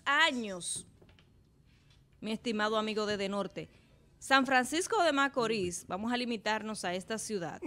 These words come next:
<laughs> tenía años que no se ve-, ven-, eh, veían estos tipos de apagones.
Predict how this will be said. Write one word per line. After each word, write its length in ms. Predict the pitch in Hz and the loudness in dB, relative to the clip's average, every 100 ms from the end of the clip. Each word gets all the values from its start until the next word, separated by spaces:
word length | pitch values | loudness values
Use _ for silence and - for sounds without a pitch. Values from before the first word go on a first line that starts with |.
| - - 311 - - 247 - | -12 -14 -16 -16 -20 -20 -20
<laughs> 720 | - - - - - - - | -20 -20 -20 -20 -20 -20 0
tenía 400 | 269 294 349 - | 2 4 4 6
años 760 | 302 330 294 220 202 214 - - _ - - - - - - - - - - - - _ _ _ - _ | 8 8 6 2 -2 -6 -10 -14 _ -20 -20 -20 -20 -20 -20 -20 -20 -20 -20 -20 -20 _ _ _ -20 _
que 140 | 262 | 4
no 80 | 247 | 4
se 160 | 254 294 | 4 2
ve-, 140 | 277 | 0
ven-, 440 | 214 196 233 233 226 | -4 2 4 4 2
eh, 380 | 226 226 220 208 | 2 4 4 2
veían 400 | 190 233 277 240 | 6 6 6 4
estos 180 | 226 220 | 0 -4
tipos 220 | 233 226 | -4 0
de 80 | 220 | 0
apagones. 720 | 220 202 180 165 151 160 | 2 0 -2 -4 -6 -12